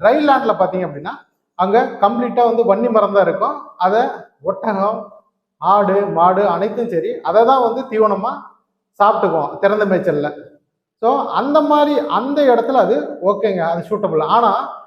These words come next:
நார்த் இந்தியாவுல வந்து நிறைய பேர் வந்து இந்த ஹரிபத்தியை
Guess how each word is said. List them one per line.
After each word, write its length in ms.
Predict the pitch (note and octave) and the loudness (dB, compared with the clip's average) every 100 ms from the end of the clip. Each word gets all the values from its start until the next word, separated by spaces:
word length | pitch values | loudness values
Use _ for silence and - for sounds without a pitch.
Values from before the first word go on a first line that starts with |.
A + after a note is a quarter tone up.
| _ _ C3 C#3 C#3+ D3+ | _ _ _ -20 -16 -6
நார்த் 340 | D#3+ C4 D4 D#4+ | 0 2 2 0
இந்தியாவுல 280 | D4+ B3+ | 2 4
வந்து 200 | A3+ B3 | 2 0
நிறைய 300 | A#3 G#3+ B3 | 2 4 4
பேர் 120 | A#3 A#3 | 4 2
வந்து 220 | G#3+ C4 | 2 -2
இந்த 140 | G3+ | -4
ஹரிபத்தியை 680 | - G#3 C#4+ C#4+ A3+ F3+ | 0 0 0 -2 -2 -2